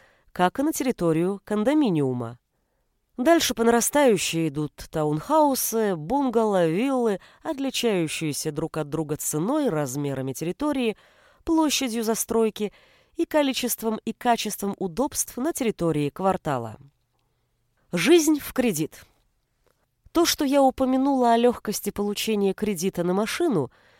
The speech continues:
верно и для кредита на квартиру. Его можно взять как в любом из банков,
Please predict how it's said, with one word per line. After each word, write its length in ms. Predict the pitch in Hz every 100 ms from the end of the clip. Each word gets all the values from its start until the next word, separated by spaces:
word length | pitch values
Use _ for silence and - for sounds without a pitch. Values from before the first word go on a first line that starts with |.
| _ 233
верно 440 | 226 285 269 247
и 240 | - 240
для 200 | 220 220
кредита 500 | - 226 185 220 -
на 120 | 208 214
квартиру. 640 | 220 233 - 147 120 - _ _ _ _ _ _
Его 240 | 180 240 330
можно 300 | 330 269 277
взять 360 | 226 285 -
как 220 | - 233
в 80 | 185
любом 280 | 202 190 196
из 140 | 196 190
банков, 480 | 339 320 139 -